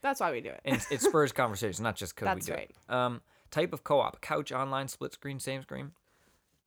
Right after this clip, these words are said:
Speaker 1: M M O.
Speaker 2: M M O, M M O
Speaker 1: I think
Speaker 2: type.
Speaker 1: it's its own thing.
Speaker 2: Yeah. Um, I remember you could not trade until level fifteen, and that was pretty much the only downfall of
Speaker 1: Free to play?
Speaker 2: the free to playness.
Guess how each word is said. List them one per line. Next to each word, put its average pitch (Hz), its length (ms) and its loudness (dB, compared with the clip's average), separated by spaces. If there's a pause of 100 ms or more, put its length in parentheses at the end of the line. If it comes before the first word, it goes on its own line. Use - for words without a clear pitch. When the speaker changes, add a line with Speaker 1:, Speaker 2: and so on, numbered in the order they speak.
(160)
Speaker 1:
M 185 140 -8
M 214 160 -6
O. 226 300 -6
Speaker 2:
M 101 120 -4
M 117 120 -4
O, 135 260 0 (100)
M 120 140 -2
M 135 120 -2
O 135 80 2
Speaker 1:
I - 20 -2
think 214 120 0
Speaker 2:
type. 117 100 4
Speaker 1:
it's 220 140 -4
its 208 140 -6
own 202 200 -2
thing. 180 380 -8 (260)
Speaker 2:
Yeah. 92 260 -4 (180)
Um, 104 320 -2 (420)
I 104 120 2
remember 113 640 0 (320)
you - 80 -12
could 120 200 -6
not 135 260 -2
trade 139 580 -2 (540)
until 110 280 -4
level 113 240 2
fifteen, 104 600 -6
and 80 100 -6
that 107 200 -6
was - 500 -8
pretty 147 180 -6
much 151 260 -2
the 123 120 -4
only 120 260 -2
downfall 101 760 0
of 90 320 -2 (500)
Speaker 1:
Free 190 160 -6
to 175 60 -8
play? 180 420 -8
Speaker 2:
the 202 100 -2
free - 200 -6
to 101 60 -2
playness. - 540 -6